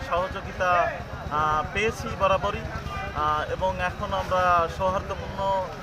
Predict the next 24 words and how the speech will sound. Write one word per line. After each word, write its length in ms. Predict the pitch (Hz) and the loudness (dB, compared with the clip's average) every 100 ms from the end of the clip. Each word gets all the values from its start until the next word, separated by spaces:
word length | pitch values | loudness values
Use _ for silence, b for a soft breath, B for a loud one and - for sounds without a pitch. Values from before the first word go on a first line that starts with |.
| - - - | -12 -12 -6
আহ, 360 | 220 147 147 180 | -2 0 0 -2
সম্পর্ক 380 | 196 202 190 | 0 0 0
রেখে 340 | 208 185 - 202 | -4 -4 -4 -4
এগিয়ে 500 | 202 165 180 - 196 | -4 -6 -8 -6 -2
যাচ্ছি। 340 | 208 202 - 233 - - - 180 - 156 | -2 -2 -6 -8 -8 -8 -8 -10 -10 0
আহ, 440 | 151 151 151 147 139 - - - | 4 4 4 2 0 -6 -6 0
তবে 340 | 180 202 208 - | 0 2 -2 -4
ঝিনাইদহের 520 | 175 196 202 208 208 | -2 -2 0 -2 -2
যে 100 | 202 202 | -4 0
চারটা 280 | 190 180 190 | 0 4 4
আসন, 300 | 180 170 165 - - - - - | 4 2 -4 -6 -8 -8 -8 -2
আহ, 120 | 151 | -2
বিএনপি 460 | 151 190 220 220 190 | -2 -4 -4 -4 0
না 160 | 180 | 2
ঘোষণা 360 | 180 170 220 208 | 2 -2 -2 -2
করার 240 | 202 196 185 | 0 0 0
কারণে, 400 | 190 190 190 190 | 0 0 -2 -4
আহ, 220 | 180 165 165 | -2 -2 2
কারণ 240 | 190 196 208 | 2 2 0
হিসাবে 360 | 202 208 196 | 0 0 0
আমি 200 | 190 190 | -2 -2
মনে 140 | 180 180 | -4 -4
করি 180 | 180 165 | -4 -6
যে, 200 | 175 170 | -4 -4